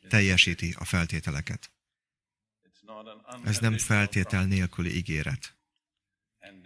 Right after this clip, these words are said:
És az üzenetekben, amiket remélem ezen a héten elmondok nektek, hét témával kívánok foglalkozni,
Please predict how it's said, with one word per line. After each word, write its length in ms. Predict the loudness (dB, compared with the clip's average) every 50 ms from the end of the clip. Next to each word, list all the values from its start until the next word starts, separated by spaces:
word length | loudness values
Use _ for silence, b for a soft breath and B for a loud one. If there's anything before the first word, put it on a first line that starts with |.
| -20 -20 -16 -6
És 180 | 0 0 2 4
az 100 | 6 6
üzenetekben, 840 | 6 6 6 6 4 4 4 2 2 2 4 2 2 2 2 0 -4 -10 -16 -18 -20 _ _ -16 -16 -16 _ _ -20 -20 -16 -14 -14 -14 -14 -18 -20 -20 -12
amiket 440 | -4 2 4 4 6 6 4 2 4
remélem 480 | 6 6 8 8 8 6 6 4 2 2
ezen 240 | 2 2 4 4 4
a 40 |
héten 300 | 6 4 4 4 4 4
elmondok 460 | 6 6 4 4 2 2 2 0 0 0
nektek, 520 | 0 -2 0 0 -2 -4 -4 -6 -12 -16 -20 _ _ _ _ _ _ _ _ _ _ _ _ _ _ _ -20 -20 _ _ -16 -16 -14 -14 -16 -18 -20 -20 -20 -20 -20 -20 -20 -20 -20 -20 -20 -20
hét 400 | -8 2 4 4 4 4 2 -2
témával 580 | 0 4 6 6 8 6 4 2 2 2 0 0
kívánok 440 | 0 0 0 2 2 2 2 0 0
foglalkozni, 800 | 0 -2 2 2 2 2 2 0 -2 -2 -2 0 0 0 0